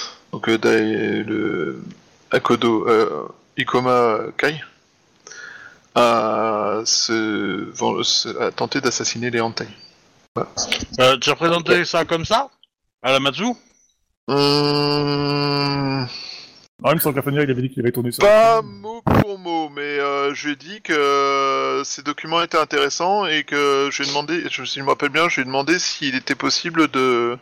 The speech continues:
Speaker 1: de comparer ces documents avec d'autres documents qui ont été trouvés, euh, à, euh, Shiro, euh, Ikoma,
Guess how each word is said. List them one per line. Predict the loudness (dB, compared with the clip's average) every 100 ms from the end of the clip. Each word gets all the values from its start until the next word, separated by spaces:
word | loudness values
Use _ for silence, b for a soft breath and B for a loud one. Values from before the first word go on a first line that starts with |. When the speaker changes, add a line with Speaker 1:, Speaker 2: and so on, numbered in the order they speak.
| B B B B B B B B B B -20 -10
Speaker 1:
de | 0 0
comparer | 2 4 4 4
ces | 2
documents | -4 -6 -2 2 2
avec | 2 0 -4 -6
d'autres | -4 -4 -4
documents | -6 -2 -2
qui | -2
ont | -6
été | -4 -8
trouvés, | -8 -2 0 2
euh, | 2 2 0
à, | -2 0 2 0
euh, | 0 -2 0 -2 -2 -10 -10 -10 -12 -12 -14 -16 -8 -2
Shiro, | 0 0 0 2 4 2
euh, | 2 0 -2 -4
Ikoma, | -6 -4 -2 -2